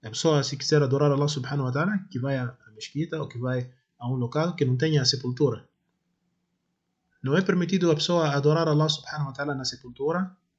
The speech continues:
pois isso é um meio de a pessoa cair no shirk.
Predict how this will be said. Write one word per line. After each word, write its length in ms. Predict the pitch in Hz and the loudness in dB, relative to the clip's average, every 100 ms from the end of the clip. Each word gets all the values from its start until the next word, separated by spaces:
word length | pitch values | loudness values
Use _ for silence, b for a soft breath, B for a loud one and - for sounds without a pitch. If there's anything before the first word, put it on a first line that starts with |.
| _ _ _ _ _ | _ _ _ _ _
pois 420 | - 185 233 233 - _ _ _ | 4 8 8 4 -6 _ _ _
isso 300 | 185 185 190 | 0 2 2
é 140 | 156 180 | 2 0
um 400 | 180 180 180 - _ _ _ _ _ | 0 0 -4 -8 _ _ _ _ _
meio 680 | 131 151 185 220 226 233 - _ _ _ _ _ _ _ _ _ _ - | 0 2 4 4 4 0 -4 _ _ _ _ _ _ _ _ _ _ -2
de 100 | 139 | 0
a 40 | |
pessoa 560 | 139 175 165 151 123 - _ - | 2 2 2 0 -6 -12 _ -2
cair 220 | 151 165 | 2 4
no 140 | 151 | 4
shirk. 400 | 143 156 135 127 | 2 2 2 0